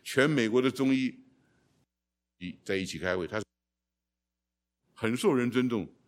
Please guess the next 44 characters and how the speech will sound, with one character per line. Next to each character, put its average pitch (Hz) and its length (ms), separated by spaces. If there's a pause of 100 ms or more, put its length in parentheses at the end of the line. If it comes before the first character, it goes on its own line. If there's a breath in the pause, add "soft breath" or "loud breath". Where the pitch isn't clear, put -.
(100)
很 120 120
有 101 120
地 85 160
位， 76 200 (140)
身 127 220
体 107 100
也 95 80
非 98 160
常 85 160
好， - 180 (120)
很 87 140
健 90 200
康， 85 260 (360 soft breath)
而 135 120
且 131 80
每 123 200
次 123 140
都 143 120
给 127 100
人 113 160
义 139 120
诊， - 200 (1080)
你 127 100
知 139 140
道 147 80
吗？ 135 120
所 180 220
以 185 80
他 143 160
会 151 160
得 127 140
到 135 80
同 120 200
学 123 100
们 120 140
的 113 180 (340 loud breath)
爱 117 180
戴， 98 160
因 220 160
为 214 80
他 202 120
义 190 220
诊 98 160
嘛。 73 140